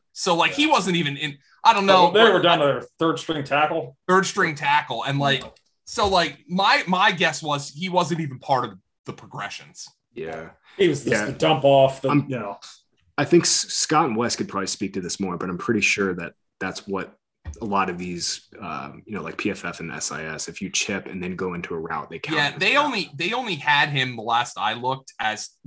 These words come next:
Speaker 1: pass blocking on one snap, which,
Speaker 3: Yeah.
Speaker 1: I mean, to me is demonstrably false. Like, I
Speaker 3: Yeah.
Speaker 1: mean, like, he was out, I mean, he was blocking on every fucking play.
Speaker 3: Yeah.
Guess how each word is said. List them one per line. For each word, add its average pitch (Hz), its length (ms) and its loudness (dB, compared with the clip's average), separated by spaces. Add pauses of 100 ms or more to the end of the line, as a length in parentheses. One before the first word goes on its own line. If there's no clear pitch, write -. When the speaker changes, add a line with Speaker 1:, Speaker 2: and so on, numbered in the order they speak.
(140)
Speaker 1:
pass 117 320 -2
blocking 120 380 -2
on 104 260 -8
one 113 200 -6
snap, 107 560 -6
which, 120 320 -6
Speaker 3:
Yeah. - 140 -10 (240)
Speaker 1:
I 233 100 6
mean, 220 200 2
to 190 180 2
me 165 760 0
is 156 160 -4
demonstrably 151 680 -2
false. - 480 -12
Like, 135 220 0
I 165 80 4
Speaker 3:
Yeah. 160 60 2
Speaker 1:
mean, 139 360 2 (380)
like, 147 340 -2 (160)
he 240 240 -6
was 196 300 -8
out, 190 160 6
I 214 100 4
mean, 196 140 -4
he 247 140 -4
was 165 120 -4
blocking 180 400 2
on 156 180 2
every 147 180 0
fucking - 300 -4
play. 160 300 -4 (480)
Speaker 3:
Yeah. - 240 -16